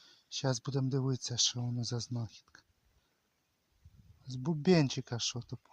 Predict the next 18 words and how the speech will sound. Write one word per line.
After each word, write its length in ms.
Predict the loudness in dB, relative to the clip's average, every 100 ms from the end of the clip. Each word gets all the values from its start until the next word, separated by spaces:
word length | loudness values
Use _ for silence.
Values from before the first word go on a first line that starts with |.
| -16 -10
чи 160 | -6
кажу, 260 | -2 -2 -2
з 60 | -4
бубенчика, 680 | -4 0 0 0 -4 -6 -6
з 60 |
брязкальця. 760 | 2 6 6 4 -4 -10 -12 -20 _ -20 -20 _ _ _ _ _ _
Штучка 540 | -8 -6 -4 -6 -6 -8
така 360 | -8 -6 -4
от 260 | -4 -6 -8
їхня. 380 | -8 -8 -10 -10 _ _ _ _ _ -20 _ _
походу, 560 | -12 -10 -8 -6 -6 -8 -16 -18
свинцева. 840 | -8 -4 -4 -4 -4 -2 -2 -4 -8 _ _ _ _ _ _ _ -20 _ _ _ _ _ _ _ _ _ _ _ _ _ _ _ _ _ _ _ _ _ _ _ _ _ _ _ _
Да, 320 | -4 0 0
тут 260 | -2 -8 -4
воно 280 | -2 -4 -6 -16 _ _ _ _ _ _ _ _ -8
рисуночки, 800 | -4 -2 0 0 2 -2 -4 -4
узорчики 640 | 0 0 0 -2 -6 -6
всякі. 500 | -6 -6 -6 -8